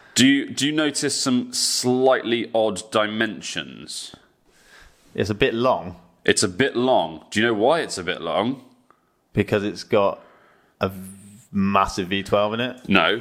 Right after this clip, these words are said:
Speaker 1: because it's fucking mid-engined.
Speaker 2: Oh my, that is so cool.
Speaker 1: That has a thousand horsepower Hellcat engine.
Speaker 2: Wow.
Speaker 1: And they made it mid-engined.
Speaker 2: Wow.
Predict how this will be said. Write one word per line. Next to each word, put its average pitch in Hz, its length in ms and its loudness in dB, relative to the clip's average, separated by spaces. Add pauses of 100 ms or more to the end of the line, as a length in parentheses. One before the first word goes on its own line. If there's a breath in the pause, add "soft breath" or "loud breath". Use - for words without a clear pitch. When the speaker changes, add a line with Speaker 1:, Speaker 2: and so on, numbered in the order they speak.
(160)
Speaker 1:
because 107 260 0
it's 101 160 -2
fucking 104 500 0
mid-engined. 98 800 -2
Speaker 2:
Oh 139 960 2
my, 107 460 0 (400)
that 107 240 2
is 104 60 -8
so 98 540 0
cool. 95 300 -2 (280 loud breath)
Speaker 1:
That 135 280 4
has 98 540 -2 (140)
a 98 140 4
thousand 120 480 0
horsepower 104 520 0
Hellcat 101 520 -4
engine. 80 460 -8
Speaker 2:
Wow. 107 480 4
Speaker 1:
And 95 120 2
they 98 120 2
made 98 300 0
it 95 240 -4
mid-engined. 92 1080 -2
Speaker 2:
Wow. 104 880 2